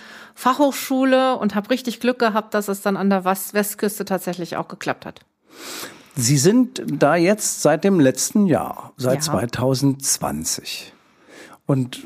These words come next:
Speaker 2: haben vorher mit Heide auch irgendwie was verbunden oder war Heide Ihnen eher unbekannt?
Speaker 1: Also wenn ich ehrlich bin, habe ich nie im Bett gelegen und davon geträumt, irgendwann in Heide zu leben und zu arbeiten.
Speaker 2: Frau
Speaker 1: Das
Speaker 2: Kuhn,
Speaker 1: war
Speaker 2: das hätte mich auch schwer gewundert.
Speaker 1: <laughs>
Speaker 2: Ja?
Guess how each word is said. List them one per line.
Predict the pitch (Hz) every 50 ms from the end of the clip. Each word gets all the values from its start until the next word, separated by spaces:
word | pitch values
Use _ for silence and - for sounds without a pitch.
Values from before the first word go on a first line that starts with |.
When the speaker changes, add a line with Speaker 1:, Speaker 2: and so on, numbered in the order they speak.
| - - -
Speaker 2:
haben | - - - 127 151 170 147
vorher | - - - - - - 190 190 196 220 240 233
mit | 202 156 139 - 120 - -
Heide | 123 131 160 180 202 196 226 233 269 311 -
auch | - 143 190 190 -
irgendwie | - - - 170 175 185 175 196 170 143
was | 143 131 - -
verbunden | - - 123 113 104 131 123 113 123 143 165 196 - - _ _ _ _ _ - 131
oder | - 151 143 139 143 135 135 135 - - - - - - _
war | - 147 131 113 107
Heide | 120 135 139 131 123 143
Ihnen | - 220 151 127 127 -
eher | 247 208 143 127 -
unbekannt? | - - 101 101 95 95 101 - - - - 127 - - - - _ _ _ _ _
Speaker 1:
Also | - - 165 170 160
wenn | 165 170 175
ich | 170 165 -
ehrlich | - 160 160 165 165 -
bin, | - 165 165
habe | 165 151 156
ich | 156 -
nie | - 185 185
im | 175 175
Bett | 160 165 165 - -
gelegen | 170 160 156 160 160 160 165 156
und | 143 147 156
davon | 160 156 - - 160
geträumt, | 156 160 156 - - - 160 156 160 160 -
irgendwann | - 160 156 156 165 151 156 151 151 156 151 151 _ - - - - - - - -
in | - 190 190 185 156 170
Heide | 170 165 170 165 170 160 156 156 151 156
zu | - - - 196
leben | 185 175 170 170 170 180
und | 151 156 165
zu | - - 175
arbeiten. | - - 151 165 165 156 156 156 151 - 160
Speaker 2:
Frau | 127
Speaker 1:
Das | 135 156 -
Speaker 2:
Kuhn, | - 135
Speaker 1:
war | 160 160
Speaker 2:
das | 139 127 - -
hätte | 135 131 143 127
mich | 127 127 120 - 123
auch | 127 113
schwer | - - - - 98 - 110
gewundert. | 101 95 92 240 254 - - - - - - -
Speaker 1:
<laughs> | - 240 233 233 -
Speaker 2:
Ja? | 240 208 196 - 123 139